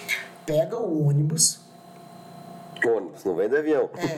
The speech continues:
Speaker 2: <laughs> Até porque não
Speaker 1: Pega
Speaker 2: tem
Speaker 1: um
Speaker 2: aeroporto
Speaker 1: pega
Speaker 2: no
Speaker 1: um
Speaker 2: Cianorte.
Speaker 1: ônibus aí, que não é caro, se eu não me engano era cento e quarenta reais,
Speaker 2: É, por aí
Speaker 1: coisa
Speaker 2: mesmo.
Speaker 1: assim, né? E vem pra Curitiba. Eu disse, "Mano, cara, será que vai dar certo mesmo?" Cara, Curitiba é capital.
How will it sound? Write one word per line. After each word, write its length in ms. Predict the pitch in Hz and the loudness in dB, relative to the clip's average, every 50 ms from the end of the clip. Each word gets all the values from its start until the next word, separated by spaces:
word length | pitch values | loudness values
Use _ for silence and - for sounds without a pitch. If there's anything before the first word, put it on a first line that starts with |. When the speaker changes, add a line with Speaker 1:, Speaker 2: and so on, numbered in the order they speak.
| 147 127 | -6 -8
Speaker 2:
<laughs> 80 | - - | -8 -8
Até 100 | - - | -8 -8
porque 160 | - - - | -6 -4 -4
não 60 | 143 143 | 0 2
Speaker 1:
Pega 140 | - - 127 | 4 4 4
Speaker 2:
tem 160 | 131 127 123 | 2 0 0
Speaker 1:
um 60 | 113 | 0
Speaker 2:
aeroporto 360 | 107 107 104 107 110 110 104 98 | 0 0 0 0 0 0 0 2
Speaker 1:
pega 180 | 98 107 226 | 2 2 2
Speaker 2:
no 80 | - - | 0 -2
Speaker 1:
um 40 | 233 | -2
Speaker 2:
Cianorte. 180 | 233 - - - | -2 -2 -2 -2
Speaker 1:
ônibus 200 | - - 165 214 | -2 -2 2 2
aí, 400 | 220 196 - 170 170 220 247 240 | 2 2 2 0 -4 -4 -4 -2
que 100 | - 202 | -2 0
não 120 | 180 180 | 0 2
é 80 | 180 202 | 2 2
caro, 460 | 202 - - 160 143 135 143 165 - - - - - - | 0 -2 -4 -2 0 0 0 0 0 -2 -6 -10 -4 0
se 140 | - - 165 | 2 2 2
eu 40 | 160 | 2
não 60 | 160 | 2
me 60 | 165 | 2
engano 160 | 160 165 160 | 2 2 0
era 140 | 160 165 160 | 0 0 2
cento 240 | 151 - - 175 - | 2 2 2 2 -2
e 20 | - | -2
quarenta 300 | - 190 185 185 - 185 | 0 0 0 0 -2 -2
reais, 420 | 170 170 156 160 165 170 - - | 0 2 2 2 2 0 0 0
Speaker 2:
É, 200 | - 104 113 110 104 - | 0 2 0 0 -2 -4
por 100 | - - 135 | -4 -2 0
aí 40 | 160 | 0
Speaker 1:
coisa 140 | 151 - 208 | 2 2 2
Speaker 2:
mesmo. 200 | 202 - - - | 2 2 0 -2
Speaker 1:
assim, 80 | - | -2
né? 200 | 165 165 165 - - - - - - - - - - | 0 0 0 0 -2 -6 -10 -10 -10 -10 -8 -2 0
E 120 | 185 180 | 2 4
vem 240 | 151 147 175 196 - | 4 4 4 4 2
pra 100 | - 214 | 2 0
Curitiba. 640 | - - 240 254 254 - - 175 165 151 147 143 139 - - - - - - - - - - - - - - | 0 -2 -4 -2 0 2 2 2 4 4 2 2 0 -4 -8 -14 -16 -16 -18 -18 -18 -18 -18 -18 -16 -6 -2
Eu 60 | 170 | 0
disse, 200 | 160 156 - 156 156 | 2 2 2 2 4
"Mano, 520 | 151 156 156 160 156 151 147 143 143 - - - - - - - - - - - - - - - - - | 4 4 4 2 0 0 0 0 0 0 -2 -4 -6 -6 -8 -12 -16 -18 -18 -18 -18 -18 -18 -18 -10 -4
cara, 240 | - 208 214 - 208 | 0 2 2 2 4
será 300 | - - - - 156 160 | 2 2 2 2 0 0
que 100 | 160 165 | 0 2
vai 140 | 170 165 165 | 0 2 2
dar 160 | 165 160 156 | 2 0 0
certo 400 | 156 - 160 156 156 151 147 147 | 0 0 0 0 0 -2 0 0
mesmo?" 240 | 151 160 156 151 - | 0 0 0 -2 -2
Cara, 260 | - 208 214 247 240 | 2 2 2 2 2
Curitiba 480 | 240 - 220 220 185 - - - - 220 | 0 -2 -2 0 0 0 0 2 2 0
é 60 | 220 | 0
capital. 840 | - 226 226 226 - 247 233 233 - 165 170 185 190 185 - - | 0 -2 -4 -4 -4 -4 -4 -2 0 0 2 2 2 0 -2 -6